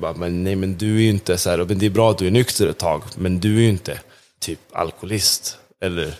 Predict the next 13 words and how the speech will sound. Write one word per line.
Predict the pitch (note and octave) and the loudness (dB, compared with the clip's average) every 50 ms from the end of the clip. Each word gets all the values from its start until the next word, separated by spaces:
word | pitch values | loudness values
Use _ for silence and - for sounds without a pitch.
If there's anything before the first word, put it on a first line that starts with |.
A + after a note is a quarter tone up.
| - _ _ | -16 _ _
missbrukare." | - G2+ G2+ G#2 - - B2+ C3 B2 A2 - - G#2 F#2+ | -8 -2 0 0 0 2 2 2 2 2 2 2 2 2
Och | F2+ F2 F2+ | 2 0 0
jag | F#2+ G#2 G2 | 0 0 0
bara, | F#2 F2+ F2 | 0 0 0
"Aha, | F#2 A2 C3 C3 G#2+ | 2 4 4 4 4
nej, | F#2 F#2+ G#2+ A2 G#2 | 2 0 0 0 0
men | F2+ E2 E2 D#2 - | 0 -4 -8 -10 -4
tack. | - B2 A#2+ A2+ - - - - - - | -2 -2 -2 -2 -4 -10 -18 -18 -18 -14
Fan | - - A2+ G#2 G2 | -2 0 2 2 4
vad | F2+ F2+ F2+ F2+ F2+ - | 4 4 4 4 2 2
snällt | - A2+ A#2 G#2+ E2 - - | 2 2 2 2 0 -2 -6
att | - - - | -8 -6 -4
du, | - F2+ F2 E2+ E2 | -4 -4 -4 -4 -4